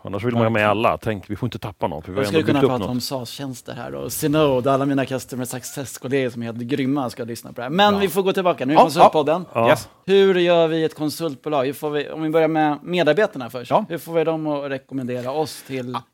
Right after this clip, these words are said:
Speaker 2: kanske främst då attrahera nya medarbetare?
Speaker 3: Ja, ja, men, uh,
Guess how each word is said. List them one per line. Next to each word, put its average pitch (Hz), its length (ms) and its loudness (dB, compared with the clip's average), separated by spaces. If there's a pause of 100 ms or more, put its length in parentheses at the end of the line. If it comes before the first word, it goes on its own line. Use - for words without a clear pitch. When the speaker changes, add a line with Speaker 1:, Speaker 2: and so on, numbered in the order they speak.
Speaker 2:
kanske 143 260 -4
främst 131 320 -6
då 135 100 -8
attrahera 123 420 -12
nya 123 280 -12
medarbetare? 185 580 -12 (220)
Speaker 3:
Ja, 170 160 4 (120)
ja, 170 80 6
men, 190 260 2
uh, 180 140 -4